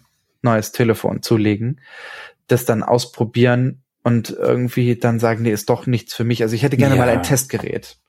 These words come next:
Speaker 2: Ja, das, genau. So wie das so Leute wie
Speaker 1: Ja.
Speaker 2: der Raphael und so weiter
Speaker 1: Ja,
Speaker 2: aufgrund ihres
Speaker 1: genau.
Speaker 2: Jobs ja machen und Marquez,
Speaker 1: Ja.
Speaker 2: der dann irgendwie und
Speaker 1: Ich hätte
Speaker 2: gut.
Speaker 1: gerne ein Testgerät für irgendwie drei Wochen.
Speaker 2: Hey,
Speaker 1: Ähm,
Speaker 2: Google, hör zu hier. Das, ähm,
Speaker 1: bitte,
Speaker 2: Aufruf.
Speaker 1: Google, hör zu, gib uns ein Testgerät.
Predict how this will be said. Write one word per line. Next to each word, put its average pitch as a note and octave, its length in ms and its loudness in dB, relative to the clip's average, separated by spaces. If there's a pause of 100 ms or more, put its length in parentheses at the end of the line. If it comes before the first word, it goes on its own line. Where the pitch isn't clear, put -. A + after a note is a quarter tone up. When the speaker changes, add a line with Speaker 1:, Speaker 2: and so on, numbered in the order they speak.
(140)
Speaker 2:
Ja, C#3 280 4
das, - 260 -2
genau. G#2 360 2
So A2 180 2
wie A2 80 4
das A2 180 2
so A2 240 6
Leute G#2 480 2
wie G2+ 140 -2
Speaker 1:
Ja. G2 40 -2
Speaker 2:
der G#2+ 200 -2
Raphael G2 560 2
und G2 120 0
so G#2 160 -2
weiter G#2 300 -2
Speaker 1:
Ja, E3 160 4
Speaker 2:
aufgrund A#2+ 300 0
ihres A#2+ 180 2
Speaker 1:
genau. G#2+ 100 -2
Speaker 2:
Jobs A2 380 2
ja G#2+ 80 2
machen G#2 320 0
und G#2 100 -2
Marquez, G#2+ 560 0
Speaker 1:
Ja. G#2 60 0
Speaker 2:
der G#2 60 2
dann G#2 180 0
irgendwie G2+ 400 0
und G2 300 -4
Speaker 1:
Ich - 80 -8
hätte C#3+ 140 4
Speaker 2:
gut. B2+ 60 0
Speaker 1:
gerne C3 200 4
ein A#2 80 0
Testgerät B2 580 2
für - 80 -2
irgendwie A2+ 320 -2
drei A2 280 0
Wochen. A#2 360 -2 (560)
Speaker 2:
Hey, A#2+ 220 4
Speaker 1:
Ähm, A2 60 2
Speaker 2:
Google, A#2 300 4
hör G2+ 160 4
zu A#2+ 300 4
hier. F#2 380 2
Das, - 320 -4
ähm, G#2+ 60 2 (100)
Speaker 1:
bitte, G#2+ 340 2
Speaker 2:
Aufruf. G#2+ 460 0
Speaker 1:
Google, G#2+ 160 0 (220)
hör B2+ 100 -2
zu, A2+ 360 -4 (160)
gib B2+ 160 -4
uns A#2+ 200 -4
ein A2+ 300 -6
Testgerät. - 760 -8